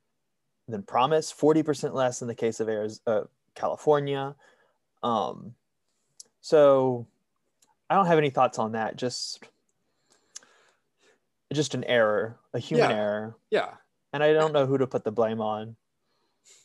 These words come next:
Speaker 1: Trump.
Speaker 2: I think, yeah, as always, we can blame Trump for most
Speaker 1: Yeah.
Speaker 2: of it. But I also do think we have to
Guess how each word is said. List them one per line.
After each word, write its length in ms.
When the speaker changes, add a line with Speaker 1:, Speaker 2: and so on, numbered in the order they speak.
Speaker 1:
Trump. 300
Speaker 2:
I 100
think, 260
yeah, 220
as 160
always, 320
we 80
can 140
blame 200
Trump 280
for 200
most 300
Speaker 1:
Yeah. 40
Speaker 2:
of 60
it. 180
But 160
I 120
also 260
do 140
think 240
we 160
have 380
to 180